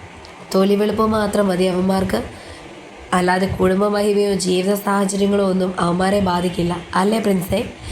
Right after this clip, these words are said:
അവൻ്റെ മുഖത്തേക്ക് നോക്കിക്കൊണ്ട് അവരത് ചോദിച്ചതും തന്നെ ഉദ്ദേശിച്ച് തന്നെയാണ് അവരത് പറഞ്ഞതെന്ന് അവന് വ്യക്തമായി.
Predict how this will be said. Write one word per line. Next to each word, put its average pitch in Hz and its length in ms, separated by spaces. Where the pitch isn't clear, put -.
അവൻ്റെ 240 240
മുഖത്തേക്ക് 208 480
നോക്കിക്കൊണ്ട് 196 500
അവരത് 190 300
ചോദിച്ചതും 180 580
തന്നെ 226 300
ഉദ്ദേശിച്ച് 220 360
തന്നെയാണ് 208 380
അവരത് 196 340
പറഞ്ഞതെന്ന് 190 460
അവന് 185 160
വ്യക്തമായി. 180 540